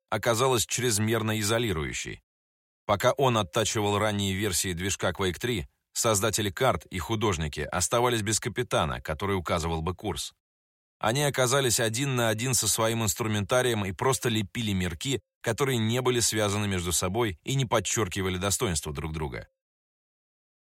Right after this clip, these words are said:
С каждым днём недовольство Кармака лишь росло.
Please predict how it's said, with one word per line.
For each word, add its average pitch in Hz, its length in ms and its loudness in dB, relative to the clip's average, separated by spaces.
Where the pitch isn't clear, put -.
С - 100 -2
каждым 113 420 0
днём 120 260 2
недовольство 95 560 0
Кармака 117 440 0
лишь 104 240 -2
росло. 104 580 -2